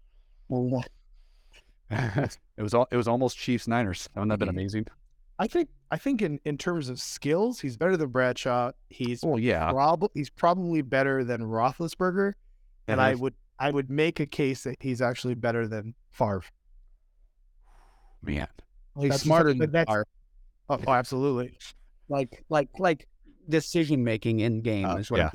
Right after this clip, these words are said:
Speaker 3: Yeah.
Speaker 2: yeah.
Speaker 3: But, I
Speaker 1: Only
Speaker 3: mean, if you're gonna make the argument about the players around them, then you might as well take Aikman off because that, those teams were stacked
Speaker 2: Uh-huh.
Speaker 3: every, every year.
Speaker 1: Yeah.
Speaker 3: And his division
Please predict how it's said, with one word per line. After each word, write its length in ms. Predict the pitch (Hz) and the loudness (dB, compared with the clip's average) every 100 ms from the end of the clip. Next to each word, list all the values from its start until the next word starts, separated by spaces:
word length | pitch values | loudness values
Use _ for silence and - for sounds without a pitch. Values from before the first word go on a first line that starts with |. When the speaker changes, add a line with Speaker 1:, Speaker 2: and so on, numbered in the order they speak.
| 127 110 | 0 0
Speaker 3:
Yeah. 140 | 82 90 _ | -4 -8 _
Speaker 2:
yeah. 80 | 101 - | -12 -2
Speaker 3:
But, 200 | 131 - - | -2 -2 -14
I 40 | - 120 | -8 -2
Speaker 1:
Only 200 | 110 127 | 0 0
Speaker 3:
mean, 180 | 135 - _ | -2 -8 _
if 160 | 139 156 | -4 0
you're 120 | 180 | 2
gonna 140 | 170 | 2
make 200 | 160 151 | 2 2
the 80 | 151 | 0
argument 440 | 123 139 135 135 123 | 0 0 0 0 0
about 260 | 123 117 - _ | 0 -2 -4 _
the 80 | - | -18
players 420 | - 139 127 127 | -2 0 2 0
around 320 | 120 113 113 127 | -2 0 0 0
them, 240 | 135 143 - | 0 -2 -2
then 300 | 117 113 113 | -2 -2 -2
you 140 | 120 | -2
might 160 | 127 127 | 2 0
as 120 | 127 | 0
well 80 | 123 | -4
take 260 | - 123 120 | 0 -2 -2
Aikman 460 | 127 117 123 113 | -6 -6 -4 -2
off 400 | 104 110 110 - _ _ _ _ - _ _ _ - | -2 -4 -4 -12 _ _ _ _ -20 _ _ _ -10
because 380 | 104 123 110 - | -2 -2 -2 -2
that, 220 | 131 127 - | 0 0 0
those 200 | 139 143 | 0 0
teams 320 | - 139 123 110 | 2 0 0 -2
were 80 | |
stacked 720 | 104 - - 123 101 - - - _ _ _ _ - | -6 -8 -6 -4 -4 -10 -18 -20 _ _ _ _ -6
Speaker 2:
Uh-huh. 140 | 87 | 2
Speaker 3:
every, 480 | 165 143 120 123 120 - | 2 2 0 -2 -2 0
every 360 | 156 127 131 | 0 2 0
year. 320 | 120 110 95 - - _ _ | 0 -2 -4 -12 -20 _ _
Speaker 1:
Yeah. 140 | 117 139 | 2 4
Speaker 3:
And 260 | 139 127 - _ - _ _ - - - | 4 0 -6 _ -20 _ _ -20 -18 -4
his 240 | 147 143 | -2 0
division 640 | 131 131 151 135 135 127 | -2 0 0 0 0 -2